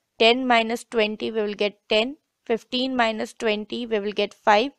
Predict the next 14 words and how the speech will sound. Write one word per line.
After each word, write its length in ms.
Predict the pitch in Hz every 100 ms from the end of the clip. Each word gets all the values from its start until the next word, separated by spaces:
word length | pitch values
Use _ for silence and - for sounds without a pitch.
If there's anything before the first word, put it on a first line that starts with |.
| _ _ _ _ _
Twenty 460 | - 240 240 247 302
minus 400 | 285 233 226 240
twenty, 420 | - 214 208 233
we 140 | 220 208
will 100 | 202
get 220 | 202 190
zero. 420 | - 214 208 277 _ _
And 200 | 208 202
twenty-five 640 | - 208 208 214 240 226 277
minus 360 | 269 220 226
twenty, 400 | - 220 196 262
we 140 | 226 196
will 100 | 196
get 260 | 233 302